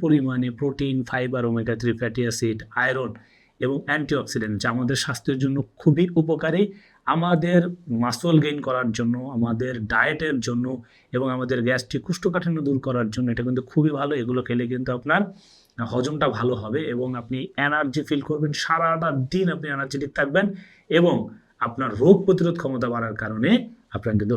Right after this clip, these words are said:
রোগ আর হবে না ইনশাআল্লাহ। আর আপনার ইমিউনিটি সিস্টেমটা খুবই ভালো গ্রো হবে, কারণ এতে আছে প্রচুর পরিমাণে ওমেগা থ্রি ফ্যাটি অ্যাসিড। আলহামদুলিল্লাহ, আমজাদ ফুড আপনাদেরকে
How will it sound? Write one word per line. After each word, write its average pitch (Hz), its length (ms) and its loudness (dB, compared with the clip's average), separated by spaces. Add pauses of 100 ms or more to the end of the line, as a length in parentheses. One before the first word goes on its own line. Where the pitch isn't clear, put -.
রোগ 110 180 -2
আর 113 140 -2
হবে 117 180 0
না 110 140 -2
ইনশাআল্লাহ। 117 420 0 (380)
আর 107 140 0
আপনার 117 160 -2 (140)
ইমিউনিটি 190 300 4 (100)
সিস্টেমটা 143 340 -4 (240)
খুবই 165 340 4 (240)
ভালো 127 240 2 (100)
গ্রো 113 200 -4
হবে, 104 180 -8
কারণ 113 220 0
এতে 117 180 -4
আছে 135 180 -2
প্রচুর 147 240 -2
পরিমাণে 160 280 0
ওমেগা 113 360 -2
থ্রি 143 140 2 (160)
ফ্যাটি 117 240 0
অ্যাসিড। 98 260 -4 (420)
আলহামদুলিল্লাহ, 160 520 2 (140)
আমজাদ 156 320 0
ফুড 180 220 0
আপনাদেরকে 117 340 0